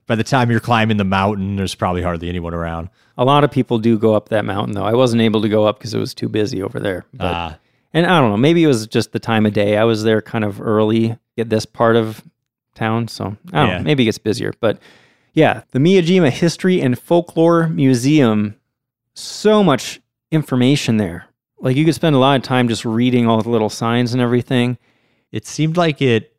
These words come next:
Speaker 1: tried to tell the story of the people's lives that live and lived on the island in the past.
Speaker 2: Yes, they have a bunch of artifacts and tools from hundreds of years ago.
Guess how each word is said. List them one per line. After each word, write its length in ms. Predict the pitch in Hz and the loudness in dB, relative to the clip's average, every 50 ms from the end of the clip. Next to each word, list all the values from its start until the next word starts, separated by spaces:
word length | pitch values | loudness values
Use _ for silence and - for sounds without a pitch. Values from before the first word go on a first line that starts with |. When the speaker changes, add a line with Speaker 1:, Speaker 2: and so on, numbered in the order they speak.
| _ _ | _ _
Speaker 1:
tried 260 | - - 139 127 123 | -4 -2 0 0 0
to 80 | - 135 | -2 -6
tell 220 | - - 135 127 | -6 -2 -2 0
the 80 | 120 113 | 0 -2
story 640 | - - - - - 113 104 107 113 117 123 123 127 | -4 -6 -6 -2 0 2 4 4 4 4 2 2 2
of 160 | 120 101 87 | 0 0 -2
the 80 | - 95 | -6 -12
people's 420 | - - 123 113 - 110 101 - | -10 -8 -10 -6 -6 -6 -8 -8
lives 540 | 92 85 87 90 92 101 110 120 120 120 - | -8 -6 -4 -2 0 2 2 2 0 -2 -4
that 180 | - 90 82 | -4 -4 -4
live 420 | 85 87 90 98 104 113 120 117 113 | -4 -4 0 2 2 2 2 2 0
and 140 | 110 90 90 | -2 -2 -2
lived 320 | 92 95 101 107 107 120 | -2 -2 -2 -2 0 0
on 140 | 123 117 120 | 0 0 2
the 120 | 123 123 | 0 0
island 460 | 123 120 123 127 127 127 127 127 127 | 0 2 2 0 2 0 0 0 0
in 80 | 131 127 | -2 -4
the 60 | 131 | -4
past. 580 | - - 131 131 131 135 139 135 - - - - | -4 -6 -6 -4 -4 -4 -6 -6 -8 -12 -14 -14
Speaker 2:
Yes, 580 | 131 110 110 117 120 117 107 107 - - - - - | -8 0 2 4 4 4 4 0 -2 -10 -12 -14 -8
they 160 | 139 113 110 | -4 -2 -2
have 320 | 101 117 127 123 123 117 | 0 2 2 2 2 2
a 100 | 123 120 | 2 -2
bunch 600 | 107 101 - _ - 139 143 147 143 135 127 - | -2 -4 -8 _ -4 0 2 2 2 2 0 -2
of 120 | 127 104 - | -6 -8 -4
artifacts 720 | - 131 131 139 143 135 - - 143 143 143 135 - - - | -2 0 0 2 0 -2 -2 -2 0 0 -2 -2 -4 -4 -4
and 160 | 113 107 - | -4 -4 -4
tools 580 | - - - 151 147 151 156 156 151 156 147 - | -6 -4 -2 0 2 4 4 4 2 2 0 -4
from 240 | - - 156 151 | -8 -8 -6 -6
hundreds 360 | 135 - 156 147 147 147 135 135 | -2 -2 -2 0 0 -2 -2 -2
of 120 | 131 127 | -2 0
years 300 | 135 135 139 147 139 143 | 0 2 2 2 2 0
ago. 500 | 151 139 143 147 143 139 139 135 135 135 | 0 0 2 2 4 4 4 2 0 -2